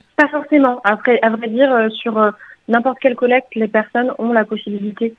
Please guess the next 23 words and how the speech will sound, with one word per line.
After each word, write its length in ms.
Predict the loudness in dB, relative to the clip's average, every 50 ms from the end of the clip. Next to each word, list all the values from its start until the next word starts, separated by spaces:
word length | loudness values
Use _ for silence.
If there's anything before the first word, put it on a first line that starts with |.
| _ _ _ _ _
de, 160 | -6 -2 0
euh, 460 | 2 4 4 4 4 4 4 4 2 2
de 200 | 0 -2 -4 -2
mettre 280 | -2 -2 -4 -4 -6
un 60 | -6
montant 360 | -4 -4 -6 -4 -2 -2 0 0
libre. 440 | 2 2 2 2 2 0 -2 -6 -6 _ _ _ _ _ _ 0
Euh, 180 | 2 4 4 4 4
après, 300 | 2 -2 -2 -4 -4 -4
c'est 80 | -2 0
vrai 140 | 0 0 -2
que 140 | -4 -10
sur 320 | -18 -14 -6 0 0 0 0 0 _
cette 160 | -6 -6 -4
collecte 400 | -4 -2 -2 -2 -2 -4 _ -12
spécifiquement, 720 | -12 -6 -6 -6 -6 -6 -8 -10 -10 -12 -12 _ -12 -12 -12 _ _ _ _ _ _ _ -4
euh, 300 | -2 0 0 -2 -2 -4 -6 -8 -10 -12 -10 -10
forcément, 380 | -10 -10 -6 _ -2 0 2 2
l'idée, 320 | 2 2 2 2 0 0 0
c'est 80 | -4
de 60 | -6 -4
se 60 | -4
dire 220 | -6 -4 -4 -8